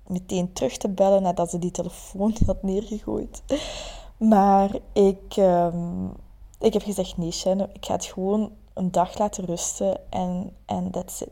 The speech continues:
Dus mijn eerste, de eerste tip, en doe dit echt, neem even pauze. Want als je zo verhit bent, dan gaat je inderdaad dingen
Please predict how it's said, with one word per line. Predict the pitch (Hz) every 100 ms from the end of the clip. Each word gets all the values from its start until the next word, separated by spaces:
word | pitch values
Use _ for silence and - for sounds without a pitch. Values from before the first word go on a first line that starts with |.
| -
Dus | - 190 190
mijn | 196 185 -
eerste, | 208 208 262 - - 269 254 - - - - - -
de | - -
eerste | - 233 - 226 -
tip, | - 214 226 - - _
en | - 196 185 185 196 180
doe | 208 214
dit | 226 202 196
echt, | - 180 208 - - - - - _ -
neem | 196 196 202 220 220 -
even | 202 - - 196 185 - - _ _
pauze. | - 175 170 180 - - - - - - - - - - -
Want | 202 196 -
als | 214 -
je | 220
zo | 196 202 247
verhit | 254 160 151 190 202 -
bent, | 233 240 - 202
dan | 202 233
gaat | 214 208 -
je | -
inderdaad | 196 190 170 165 170 175 - -
dingen | - 175 190